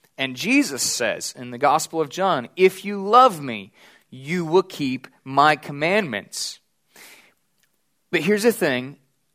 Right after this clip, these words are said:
As I hold up the commandments of Jesus and affirm the goodness of the law,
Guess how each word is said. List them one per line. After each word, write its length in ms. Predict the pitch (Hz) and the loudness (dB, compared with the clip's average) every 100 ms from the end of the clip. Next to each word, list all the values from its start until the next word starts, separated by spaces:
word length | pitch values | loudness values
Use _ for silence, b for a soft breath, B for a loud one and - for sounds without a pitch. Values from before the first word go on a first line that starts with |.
| _ | _
As 140 | 160 156 | 4 6
I 120 | 151 | 2
hold 220 | - 226 | 4 6
up 120 | 226 | 4
the 80 | 214 | 2
commandments 480 | - 196 196 202 202 | -2 0 0 0 -6
of 80 | 175 | -8
Jesus 400 | 185 175 160 - | -6 -6 -6 -6
and 120 | 143 | -6
affirm 440 | 127 - 180 196 | -6 -6 -4 -2
the 60 | 190 | -4
goodness 380 | 151 185 202 - | -2 -2 -4 -4
of 100 | 190 | -2
the 100 | 214 | 0
law, 400 | 131 113 113 | 4 4 2